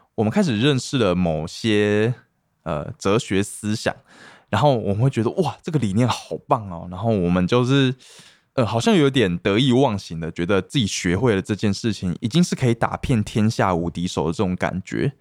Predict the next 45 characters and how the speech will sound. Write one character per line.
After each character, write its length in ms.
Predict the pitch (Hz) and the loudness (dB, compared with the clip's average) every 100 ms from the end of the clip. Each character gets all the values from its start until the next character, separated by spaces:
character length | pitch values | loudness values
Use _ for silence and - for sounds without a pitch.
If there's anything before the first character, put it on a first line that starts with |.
| - - - | -20 -20 -12
但 120 | - 185 | 0 2
是 260 | 180 156 | 4 2
我 140 | 107 98 | 2 2
们 180 | 95 101 | 2 0
随 240 | - 98 | 0 -2
着 260 | 92 95 90 | 2 2 2
年 260 | 95 95 | 2 2
纪 200 | 98 123 | 0 -2
增 300 | 90 95 95 | 0 0 2
长， 300 | 92 62 131 - | 0 -4 -8 -12
所 320 | - - 101 95 | -14 -2 0 2
见 180 | - 147 | 2 0
的 60 | |
事 220 | 110 139 | 0 -2
情 220 | 120 98 90 | -2 0 0
越 140 | 120 | 2
来 40 | |
越 180 | 101 110 | 2 0
久 180 | 101 82 | 0 -4
之 140 | - | -2
后， 100 | 101 | 0
我 40 | 101 | 0
们 220 | 90 98 | 0 -2
会 120 | 175 | 0
忽 180 | 165 175 | 2 2
然 160 | 143 131 | 2 0
发 200 | 139 135 | 0 0
现， 300 | - 131 92 - - - _ _ - | 2 0 -2 -10 -20 -20 _ _ -2
呃， 160 | 110 101 | 0 2
这 120 | 233 | 2
个 80 | 196 | 4
我 140 | 101 | 4
们 180 | 92 92 | 2 2
原 240 | 95 113 | 2 2
本 220 | 131 87 | 2 0
认 240 | 87 120 95 | 0 0 2
为 300 | 87 82 95 | 0 -2 -4
强 400 | - - 95 104 | -6 -2 0 0
无 260 | 98 104 110 | -2 0 -2
敌 220 | 104 95 | 0 0
的 100 | 92 | 0
哲 220 | - 87 | 0 0
学， 260 | 90 85 87 | 0 -2 -4
好 320 | - - 92 | -4 -6 -6
像 460 | - 190 170 143 | -2 2 4 4